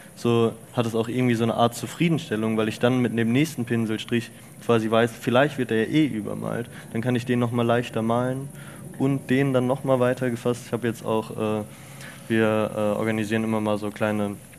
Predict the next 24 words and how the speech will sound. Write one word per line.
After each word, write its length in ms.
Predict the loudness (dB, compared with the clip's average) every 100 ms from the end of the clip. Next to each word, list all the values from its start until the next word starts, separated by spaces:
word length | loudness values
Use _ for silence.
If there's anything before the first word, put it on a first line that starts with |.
| -20 -20 -18 -18 -18 -4
Techno-Veranstaltungen. 1300 | -4 0 -2 0 0 -2 2 2 4 0 0 -2 -4 -14 -20 -20 2
Da 340 | 4 6 4
werde 160 | 2 0
ich 80 | 0
jetzt 240 | -2 -4 -2
alles, 280 | 0 0 0
was 180 | -2 -2
in 140 | -4
dem 160 | -4 -2
Labor 300 | -2 0 -2
in 80 | -2
den 100 | -4
Opel-Villen 460 | -4 -4 -2 -2
entstanden 440 | -2 -4 -4 -2 -4
ist, 140 | -4
sind 120 | -6
so 320 | -2 0 0 -2 -10 -20 -20 -20 -8
zwanzig, 400 | 0 0 0 -2
fünfundzwanzig 600 | 0 0 2 0 -2 -2
Bilder, 400 | 0 2 2 -2 -10 -20 -8
werde 140 | -6
ich 100 | -6 0
alle 420 | 2 4 4 2 -2 -10 -18 -2
dort 480 | 2 2 0 -10